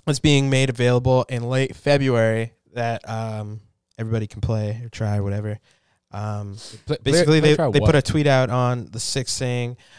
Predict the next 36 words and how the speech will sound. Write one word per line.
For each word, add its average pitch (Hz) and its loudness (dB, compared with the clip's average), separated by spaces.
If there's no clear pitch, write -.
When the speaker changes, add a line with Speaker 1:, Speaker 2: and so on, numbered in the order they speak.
Speaker 1:
"We 127 -6
believe 139 2
it's 135 -4
important 127 -2
that 113 -4
players 131 -2
get 127 -4
to - -6
experience - -6
a 120 -10
new 120 -4
I 120 0
P 139 -2
like 123 0
Outriders 131 0
before 127 -2
release 127 0
so - -12
that 127 2
you 120 -4
can 127 -8
decide 131 2
for - -10
yourselves 123 -2
whether 123 0
this 120 -6
game 120 -2
is 113 -4
something 117 -6
you 113 -2
wish 117 -2
to 117 -4
pre-order, 117 0
purchase, 110 -4
or 104 -4
play." 117 -2